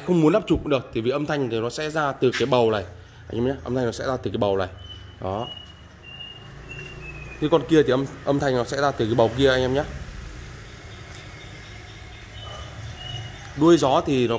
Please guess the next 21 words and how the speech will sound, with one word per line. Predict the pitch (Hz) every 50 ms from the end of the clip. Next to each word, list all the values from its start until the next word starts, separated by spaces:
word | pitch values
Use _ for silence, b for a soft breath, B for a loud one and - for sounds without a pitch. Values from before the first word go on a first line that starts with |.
| -
có | - 120
giá | 107 120 110 120
dao | 139 151
động | 147 123 120 -
khoảng | 107 92
độ | 92 101
hai | 117 131 143
ba | 147 147 143
triệu | - 170 - -
thôi, | 120 135 135 120 - - - -
cũng | 131 127
không | - - 139 139 139
đắt | 165 160
đâu. | 151 143 - - - - - - - - - - - - - - - - - - - - - - - - - - - - - - - - - - - - - - -
Rất | 156 156
là | 185 156
hợp | 135 113 107
lý | 113 113 117
anh | 127 135
em | 135 135
nhé. | 135